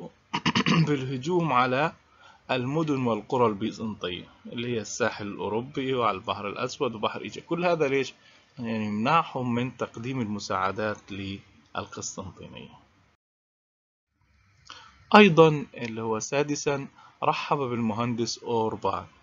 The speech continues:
المهندس هذا كان متخصص في صناعة الأسلحة، فهو استقبل عنده وقدم له كل ما هو مطلوب على أساس يب-، يقوم بصناعة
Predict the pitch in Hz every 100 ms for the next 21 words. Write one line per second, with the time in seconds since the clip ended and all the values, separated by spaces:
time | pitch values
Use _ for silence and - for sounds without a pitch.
0 | - 120 113 160 185 185 - 165 156 151
1 | 143 135 139 - - - 123 117 - 143
2 | 139 - 120 - 123 113 117 120 117 110
3 | - 98 - - - - - _ _ _
4 | 120 110 - 143 - 123 117 107 127 123
5 | 110 123 120 117 110 117 113 - 143 123
6 | 110 104 - 73 85 123 123 117 110 -
7 | 131 143 196 - - - - - _ -
8 | 127 131 120 139 135 127 - 131 131 -
9 | - 120 113 104 104 120 - - 135 131
10 | 117 - 120 123 123 107